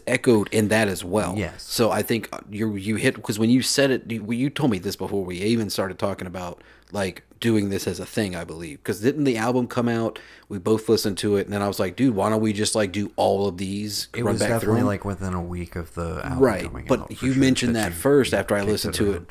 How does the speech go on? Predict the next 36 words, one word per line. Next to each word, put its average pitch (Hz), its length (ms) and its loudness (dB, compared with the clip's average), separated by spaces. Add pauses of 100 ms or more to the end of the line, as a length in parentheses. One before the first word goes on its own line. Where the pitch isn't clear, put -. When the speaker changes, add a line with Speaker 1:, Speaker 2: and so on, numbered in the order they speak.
Speaker 1:
and 104 160 -4
I 107 80 -4
was 98 240 -4
like, 98 260 -4 (1080)
"Yeah, 107 320 0
no, 107 200 2
he's 104 160 -2
totally 104 280 2
right." 107 360 0 (100)
And 104 240 -4
listening 110 300 0
to 113 120 2
the 101 100 0
entire 104 340 2
thing 117 200 0
was 95 140 -2
like, 95 240 -4
"Well, 113 140 -8
yeah, 117 180 0
there, 92 300 -2
it's, - 360 -4 (240)
it's, 117 360 -4
you 127 180 -4
could 127 200 0
argue 113 420 0 (880)
A - 80 -2
Few 139 180 2
Words 131 180 8
for 120 100 -2
the 98 60 -4
Firing 113 280 4
Squad 107 320 2
is 113 320 2
their 110 280 6
version 98 480 -2
of 95 560 -4